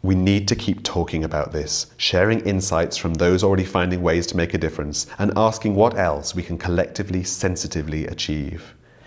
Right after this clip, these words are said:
Every single one of us could do a bit better than we are. But of all the diversity issues we're addressing right now, this seems, to me, one of the easiest to solve. Please, let's fix this.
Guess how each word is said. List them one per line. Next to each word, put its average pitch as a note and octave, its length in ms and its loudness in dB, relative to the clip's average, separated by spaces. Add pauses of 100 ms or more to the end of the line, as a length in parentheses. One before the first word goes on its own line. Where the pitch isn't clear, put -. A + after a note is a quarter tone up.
(220)
Every A2 320 0
single G#2+ 400 0
one F#2+ 280 0
of E2+ 120 -4
us C#2+ 160 -4
could F#2+ 220 -12
do F2+ 160 2
a E2+ 60 2
bit F2 220 -2
better E2 260 -6
than D#2 140 -6
we D2+ 140 -4
are. - 360 -6 (440)
But A2+ 100 2
of G#2 120 0
all A#2+ 180 4
the C#3 80 -2
diversity A#2 680 0
issues A#2 320 0
we're F#2+ 160 2
addressing G#2 380 0
right F#2+ 260 0
now, E2 340 -4 (260)
this C3+ 220 0
seems, F#2 440 0
to - 140 -4
me, G2+ 400 2 (240)
one E2+ 220 0
of F2 100 -4
the F2+ 180 -4
easiest D2 380 -4
to - 80 -4
solve. C#2 540 -4 (520)
Please, D2+ 580 -4 (340)
let's - 180 -6
fix - 300 -6
this. - 400 -10